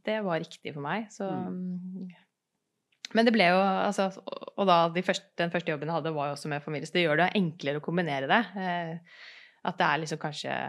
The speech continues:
Speaker 1: mer forståelse for det, altså, den ligger jo til grunn da. Eh, så kommer jeg fra en familie som det er mye barn, og man sjonglerer alt, det går greit, liksom, så da, da funket det på et vis.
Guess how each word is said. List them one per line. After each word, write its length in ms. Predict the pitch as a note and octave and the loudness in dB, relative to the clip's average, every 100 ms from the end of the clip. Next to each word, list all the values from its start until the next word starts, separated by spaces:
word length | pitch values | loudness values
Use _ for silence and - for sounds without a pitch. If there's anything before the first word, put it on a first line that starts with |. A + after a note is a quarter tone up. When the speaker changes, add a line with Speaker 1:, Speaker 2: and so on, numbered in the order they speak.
| - - | -10 -4
Speaker 1:
mer 140 | D3 - | -4 -4
forståelse 640 | - - F#3+ G3 F#3+ F#3+ | -4 2 4 4 2 -2
for 120 | F3+ | -2
det, 120 | F3 E3+ E3 D#3+ | 0 0 0 -2
altså, 220 | D#3 D3+ D3+ | -4 -8 -4
den 120 | E3 | -2
ligger 220 | D#3+ C#3 C#3 | -2 -4 -8
jo 60 | |
til 80 | D#3 | -8
grunn 240 | F3 F#3+ A3 | -4 -2 0
da. 80 | D#3 - - E3+ | -2 -4 -12 -10
Eh, 320 | - - D#3 | -10 -12 -14
så 160 | - | -14
kommer 240 | E3+ D3 D3 | -10 -6 -4
jeg 140 | D3+ | -4
fra 100 | F3 | -4
en 60 | F3 | -2
familie 320 | F3 C#3 C3+ | -4 -4 -10
som 160 | D3+ C#3+ D3 _ _ - _ _ _ _ _ | -10 -12 -14 _ _ -20 _ _ _ _ _
det 80 | - | -4
er 240 | C#3+ C#3 D3 | -2 -2 -6
mye 240 | - - D3+ - _ _ _ - _ _ - | -8 -10 -12 -16 _ _ _ -20 _ _ -2
barn, 240 | D3 D#3 | 0 0
og 540 | D#3 D#3 - _ _ D#3+ | -2 -6 -10 _ _ -8
man 160 | D3+ D3+ | -8 -10
sjonglerer 480 | - F3+ D3+ C#3 D3+ | -6 -2 -2 -2 -4
alt, 320 | D3 - - - | -4 -10 -16 -6
det 220 | E3 D#3 | -6 -4
går 160 | D#3+ D3+ | -6 -4
greit, 320 | D3+ G3+ - | -2 -4 -6
liksom, 240 | C4 B3+ G#3+ | -6 -4 -4
så 100 | F3+ | -2
da, 80 | F3 F3 - | -4 -4 -6
da 160 | G3+ G3+ _ - | -6 -6 _ -8
funket 240 | F#3 - - | -6 -6 -14
det 160 | - | -14
på 80 | - | -14
et 80 | - | -14
vis. 220 | A#2+ - | -14 -16